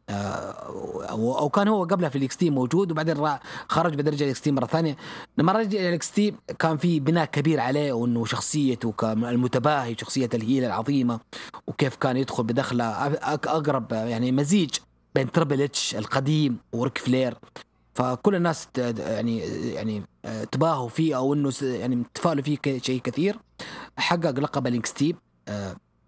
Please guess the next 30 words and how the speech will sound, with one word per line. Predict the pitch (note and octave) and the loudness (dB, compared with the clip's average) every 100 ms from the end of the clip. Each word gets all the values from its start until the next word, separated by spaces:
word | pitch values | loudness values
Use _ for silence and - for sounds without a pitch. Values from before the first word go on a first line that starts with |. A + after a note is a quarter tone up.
| _ - - | _ -16 -10
آه، | G2+ G2 F2+ _ - | -8 -8 -12 _ -8
بعد، | A2+ G#2+ G#2+ G2+ - _ _ - | -4 -2 -2 -4 -6 _ _ -8
آه، | |
عداوة | G2 E2+ G#2 A2 C#3 A#2 | -6 -2 0 2 2 0
جميلة | A2+ C3+ B2+ A#2 | 0 2 2 2
مع | A2 G#2+ G#2+ G#2+ | 0 0 -2 -4
ال-، | A2+ | -4
الكبير | A2 A2 A#2+ C3+ G#2+ F#2 | -4 -2 0 2 0 -2
شينسكي | C3 A#2 A2+ | -2 0 0
ناكامورا، | A2+ A2+ C3 D3 F3 - - - _ C3 | -2 0 2 2 0 -6 -18 -20 _ 0
ودخل | D3+ - C3 | 2 2 0
بعدها | C#3 B2+ A#2 | 0 0 0
بعداوات، | A2 A2+ A#2 B2+ B2 - - _ _ _ - | 0 0 0 0 -4 -8 -20 _ _ _ -10
آه، | F#2 G2 D2+ D2+ D#2 | -6 -4 -6 -8 -4
مع | A#2 G#2+ A2 G#2+ - - | -2 0 0 -2 -4 -4
كثير | C3 D#3 | 0 2
من | B2 | 4
النجوم | A#2 A#2+ C3+ A#2+ | 2 4 2 2
وقدم | - B2+ A#2+ | 0 0 0
مباريات | B2 B2+ | 2 0
جميلة. | A2+ A#2 C3+ C#3 D#3 - - - - | 0 2 2 2 0 -4 -20 -20 -4
خسر | - F3 D#3+ | -2 2 2
لقب | D3 D#3+ C3+ | 0 0 -2
إن | B2+ | -2
إكس | - | -2
تي | - C#3+ | 0 0
عن | A2 A2+ | 0 -2
طريق | A#2+ B2+ A#2 - | -2 -2 -2 0
درو | E3+ E3 | 0 2
ماكنتاير، | D3+ C#3 B2+ C3+ C3+ | 0 -2 0 0 0